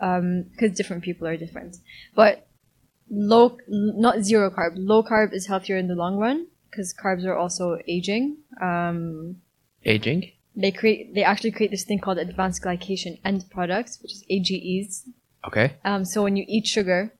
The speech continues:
Speaker 1: or carbs, they get broken down into sugar, they enter your bloodstream,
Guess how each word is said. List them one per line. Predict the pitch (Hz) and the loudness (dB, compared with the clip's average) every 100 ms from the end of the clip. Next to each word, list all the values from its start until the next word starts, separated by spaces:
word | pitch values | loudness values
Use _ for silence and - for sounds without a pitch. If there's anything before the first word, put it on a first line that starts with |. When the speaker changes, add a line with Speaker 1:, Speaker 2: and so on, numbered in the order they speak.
| _ | _
Speaker 1:
or | 196 185 | -4 -2
carbs, | 208 185 180 180 | 2 4 4 0
they | 185 | -2
get | 180 | 0
broken | 202 208 | 0 0
down | 208 202 | 2 2
into | 226 247 | 0 -2
sugar, | 226 196 190 196 208 - | -2 0 0 0 -6 -8
they | 202 | -4
enter | 160 185 233 | -4 0 4
your | 214 | 4
bloodstream, | 190 185 - 180 180 | 2 -2 -2 -2 -2